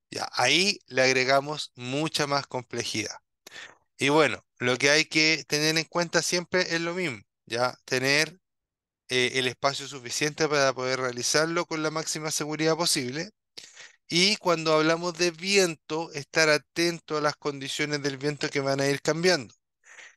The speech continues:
Inclusive van a ser distintas cuando yo esté atrás del camión, al lado del camión o adelante del camión. Voy a tener tres condiciones de viento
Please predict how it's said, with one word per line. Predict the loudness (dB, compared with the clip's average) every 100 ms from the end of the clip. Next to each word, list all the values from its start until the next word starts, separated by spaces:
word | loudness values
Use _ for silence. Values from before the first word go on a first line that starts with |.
| _ 2
Inclusive | 4 4 2 0 2 4 4 2 -2 _ _
van | 0 0
a | 2
ser | 0 0
distintas | -6 -4 -4 -4 -6 -6
cuando | -8 -6
yo | -4 -4
esté | -2 -6 -4
atrás | -4 2 2 2
del | 0
camión, | 0 0 0 -4 -6 -6
al | -2 2
lado | 4 4
del | 2 0
camión | -4 -4 -6 -8
o | 0 2
adelante | 4 2 2 0 0
del | -2 -2
camión. | -4 -4 -4 -6 -4
Voy | 0
a | 0
tener | 0 -4 0
tres | -2 0
condiciones | -6 -6 -6 -4 -4
de | -4
viento | -4 -4 -4 -6